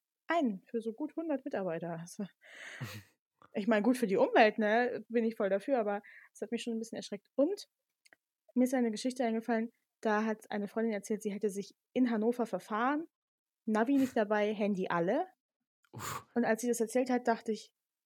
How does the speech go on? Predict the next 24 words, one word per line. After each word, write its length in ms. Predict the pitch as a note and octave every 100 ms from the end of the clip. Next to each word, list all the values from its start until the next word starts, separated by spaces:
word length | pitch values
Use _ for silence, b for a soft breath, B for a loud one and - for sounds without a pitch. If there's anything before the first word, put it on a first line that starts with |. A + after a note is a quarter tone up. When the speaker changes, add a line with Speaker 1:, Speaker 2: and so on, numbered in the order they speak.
| -
Speaker 1:
"Wow, 340 | G3+ G3 F#3
wie 100 | F#3+
hat 140 | F#3+ -
sie 80 | -
das 180 | F#3
geschafft? 500 | - - C4 A#3+ - _ b b
Sie 180 | - G3+
ist 180 | F#3+ -
eine 160 | G3
Heldin. 560 | F#3 G#3 A3+ A3+ G#3 G#3 B B
Sie 180 | - G3+
hat 140 | G3
trotzdem 440 | - C4 C4 - A3+
nach 120 | G3+
Hause 320 | A3 C4+ B3
gefunden. 440 | G#3 - A3+ A3 A3+ B B B _
Bitte 220 | C#4+ C#4+
erzähle 440 | A#3+ G#3 C4+ C#4+ C4+
mir, 360 | A#3 A3 A3+ - _
wie 140 | A3 A#3+
hast 220 | C#4 -
du 40 |
das 160 | A#3+ A#3
gemacht?" 540 | - A#3+ F4 - -